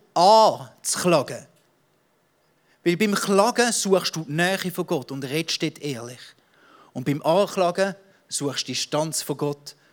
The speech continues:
und zeigst mit dem Finger auf Gott, was er alles nicht gut macht.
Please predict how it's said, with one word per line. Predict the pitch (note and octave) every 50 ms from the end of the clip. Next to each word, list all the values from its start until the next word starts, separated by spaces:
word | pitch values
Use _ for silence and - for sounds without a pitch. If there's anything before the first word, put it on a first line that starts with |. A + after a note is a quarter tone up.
| _ _
und | - B2+ -
zeigst | - D3+ B2+ C3 B2 - -
mit | C3 B2 -
dem | B2 B2
Finger | - - C#3+ C#3+ D3 C#3+
auf | C3 C3 - -
Gott, | - C#3+ C3+ C3 -
was | A#2+ A#2 A#2
er | - -
alles | A#2+ A#2+ A2+ A#2 -
nicht | C3 B2 B2
gut | - B2 A#2 A2+ -
macht. | A#2 B2 - - - _